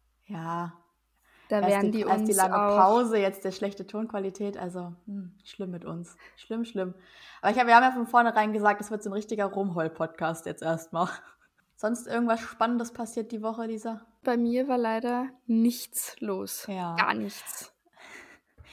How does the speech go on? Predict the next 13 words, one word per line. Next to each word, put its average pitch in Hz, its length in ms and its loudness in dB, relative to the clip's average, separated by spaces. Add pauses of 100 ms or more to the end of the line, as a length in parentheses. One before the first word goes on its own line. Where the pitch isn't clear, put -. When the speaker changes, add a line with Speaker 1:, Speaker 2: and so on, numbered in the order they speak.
(340)
Speaker 1:
Ja, 180 180 4
wie 220 80 -2
gesagt, 214 300 2
von 208 140 0
dieser 226 240 -2
Woche 233 160 -2
kann 214 200 -6
ich 202 200 -10
auch 277 220 4
nicht 247 120 -2
so 185 80 -6
viel 175 180 -10
berichten, 180 520 -12